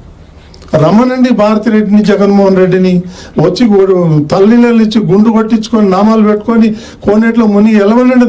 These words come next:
దర్శనానికి. అప్పుడు మేము జై అంటాం వాళ్ళతోనే. రారు, ప్రసాదాలు తినరు, తిరుమలకు రారు, పట్టు వస్త్రాలు సమర్పించడు.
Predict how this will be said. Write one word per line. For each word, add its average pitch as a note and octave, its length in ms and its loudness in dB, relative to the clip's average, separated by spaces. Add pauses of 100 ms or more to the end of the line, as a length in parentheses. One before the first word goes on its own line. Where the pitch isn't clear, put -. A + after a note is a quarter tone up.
దర్శనానికి. G3 520 -2
అప్పుడు D#3+ 220 0
మేము E3 300 0
జై F3 260 0
అంటాం F3 300 -2
వాళ్ళతోనే. C#3+ 480 -2 (1040)
రారు, G#3 560 0 (240)
ప్రసాదాలు G3 540 -2
తినరు, F#3+ 440 0 (1000)
తిరుమలకు G#3 440 0
రారు, F#3+ 340 0 (120)
పట్టు E3 160 -2
వస్త్రాలు G3 320 -2
సమర్పించడు. F#3+ 840 -2